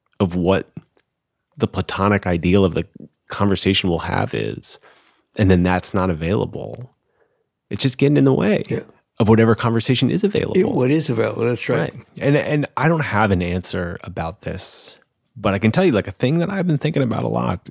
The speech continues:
Speaker 1: is choices.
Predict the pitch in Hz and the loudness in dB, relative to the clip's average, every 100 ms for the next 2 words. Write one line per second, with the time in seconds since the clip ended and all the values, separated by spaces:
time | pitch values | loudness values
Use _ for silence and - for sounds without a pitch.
0 | - 90 92 92 - - _ _ _ _ | -2 0 2 0 -4 -8 _ _ _ _
1 | _ _ _ _ _ _ _ _ _ _ | _ _ _ _ _ _ _ _ _ _
2 | _ _ _ - 110 98 - - - | _ _ _ 0 4 4 4 -2 -6